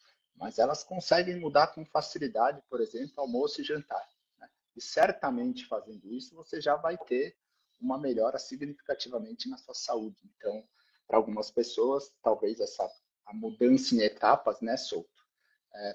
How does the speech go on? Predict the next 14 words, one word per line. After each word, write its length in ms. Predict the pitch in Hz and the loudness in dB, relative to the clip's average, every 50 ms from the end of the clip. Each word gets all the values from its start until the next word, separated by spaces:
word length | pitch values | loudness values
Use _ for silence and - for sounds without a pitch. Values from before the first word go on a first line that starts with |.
| - _ | -6 _
pode 220 | - 101 107 - | -4 -4 -4 -6
ser 220 | - - - 110 110 | -10 -8 -6 -6 -4
mais 320 | 110 107 110 120 - - | -2 -2 -2 -2 -2 -6
fácil 480 | - - 98 98 101 107 - - - 117 | -6 0 2 2 2 2 0 -2 -10 -10
do 140 | 117 117 | -10 -12
que, 240 | - - _ 120 113 | -14 -6 _ 0 0
Ah, 180 | 117 127 127 120 | 2 2 0 0
eu 80 | 117 | -2
não 60 | 123 135 | -2 -4
consigo 380 | - 135 127 - - 117 - | -4 -4 -6 -4 -6 -4 -2
mudar 260 | 123 120 117 117 113 | -2 0 4 2 2
tudo 280 | - - 117 113 110 110 | 2 0 -14 -12 -6 -6
isso, 240 | 120 127 - - - | -4 -4 -4 -4 -6
então 400 | 127 254 - 117 117 120 120 | -6 -4 -4 -4 -4 -4 -6